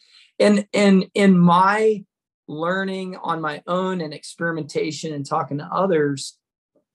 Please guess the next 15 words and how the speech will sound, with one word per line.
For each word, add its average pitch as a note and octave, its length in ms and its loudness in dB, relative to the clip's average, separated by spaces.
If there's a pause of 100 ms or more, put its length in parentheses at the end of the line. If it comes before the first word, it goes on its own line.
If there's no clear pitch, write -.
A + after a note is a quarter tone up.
(200)
I D3+ 220 -4 (200)
think C4+ 380 2
the F#3+ 140 0
reason E3 640 -4
is, C#3+ 580 -4 (260)
like, D3 240 2
we F3 360 2
don't F3+ 320 4
understand D#3 1000 -2
as D3 240 -4
distance D3 640 -2
coaches C#3 480 -2
and C#3 120 -2
distance C#3 440 -2
runners D3 560 -4